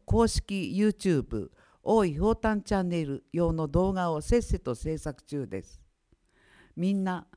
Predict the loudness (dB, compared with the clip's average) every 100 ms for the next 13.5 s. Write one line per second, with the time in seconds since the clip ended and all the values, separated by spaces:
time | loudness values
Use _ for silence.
0 | _ _ -4 -2 0 0 0 0 -2 0
1 | -4 -2 0 0 -2 -6 -6 -4 -4 -4
2 | -4 -4 -2 -2 -4 -8 -12 _ _ _
3 | _ _ _ _ _ -4 -4 -2 -4 -4
4 | -4 0 2 2 2 2 0 0 -2 -2
5 | -2 -4 -8 _ _ _ -6 2 2 4
6 | 0 0 0 0 -2 -2 -4 -6 -12 _
7 | _ _ -6 0 0 0 0 0 0 -2
8 | -4 -6 -8 -6 -4 -2 -2 -4 -6 -6
9 | -8 -12 _ _ _ _ _ _ _ -2
10 | 2 2 2 0 -4 -6 -6 -6 0 2
11 | 2 0 -2 0 2 2 2 -2 -8 -12
12 | -10 -10 -12 _ _ -2 2 2 0 -2
13 | -2 -2 -6 -10